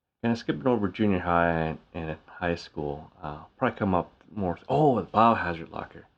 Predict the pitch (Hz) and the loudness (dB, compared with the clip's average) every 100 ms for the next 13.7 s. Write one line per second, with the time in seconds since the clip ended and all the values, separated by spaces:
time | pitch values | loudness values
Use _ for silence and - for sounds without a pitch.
0 | _ _ _ _ _ - 87 80 80 80 | _ _ _ _ _ -2 0 2 2 0
1 | 76 85 - 90 - 98 - - 73 - | -4 -10 -10 -6 0 0 -2 -10 -10 -12
2 | _ _ _ _ 92 92 85 85 87 85 | _ _ _ _ -2 0 2 0 2 0
3 | - 80 78 76 76 - _ _ _ _ | -2 -2 0 0 -2 -10 _ _ _ _
4 | _ _ _ - 113 135 120 - 98 87 | _ _ _ 0 4 6 4 2 0 2
5 | 85 82 80 78 - 82 95 127 117 101 | 0 -2 -2 -8 -8 -2 6 6 6 0
6 | - 85 73 73 73 - _ _ _ _ | 0 -6 -6 -8 -18 -20 _ _ _ _
7 | _ _ _ _ 98 82 85 85 117 120 | _ _ _ _ 0 2 2 2 2 2
8 | - _ _ _ _ _ - - 147 90 | -2 _ _ _ _ _ -10 -2 2 4
9 | 95 - 80 76 80 80 90 82 78 78 | 2 2 0 2 0 0 -4 -4 -6 -6
10 | 90 82 80 78 76 76 73 - 82 78 | -2 -2 -2 -6 -6 -8 -12 -8 -4 -4
11 | 73 71 85 80 80 76 - 82 80 76 | -6 -6 -2 -2 -4 -10 -4 -2 -2 -8
12 | - - _ _ - 76 76 76 - 78 | -14 -20 _ _ -14 -14 -12 -14 -14 -12
13 | 85 113 - - - - | -4 -4 -4 -12 -12 -14